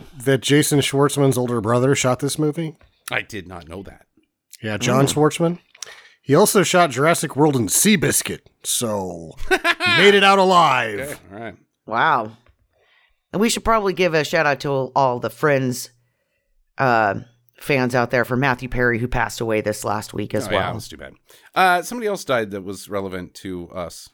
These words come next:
Speaker 2: I can't remember who it was. I don't know. Uh, yeah, we do have listener feedback this week. It's on our Facebook page, facebook dot com forward slash ticket madness. Go there, like us, talk to us, do those things. Uh, and this comes from Adam Peterson.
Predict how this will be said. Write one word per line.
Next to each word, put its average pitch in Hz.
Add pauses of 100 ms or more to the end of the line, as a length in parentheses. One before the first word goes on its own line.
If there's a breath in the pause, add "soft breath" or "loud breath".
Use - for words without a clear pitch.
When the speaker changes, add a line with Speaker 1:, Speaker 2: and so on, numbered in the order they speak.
(140)
Speaker 2:
I 90
can't 87
remember 90
who 98
it 85
was. 85 (1800)
I 110
don't 131 (120)
know. -
Uh, 247
yeah, 247 (100)
we 226
do 277
have 240
listener 190
feedback 156
this -
week. 143
It's -
on 151
our 131
Facebook 131
page, 117
facebook 113
dot 104
com 123
forward 113
slash 117
ticket 107
madness. 139 (460 soft breath)
Go 185
there, 151
like 156
us, -
talk 151
to 151
us, -
do 143
those 131
things. 104 (300 soft breath)
Uh, 165
and 165
this 190
comes 190
from 165
Adam 180
Peterson. 185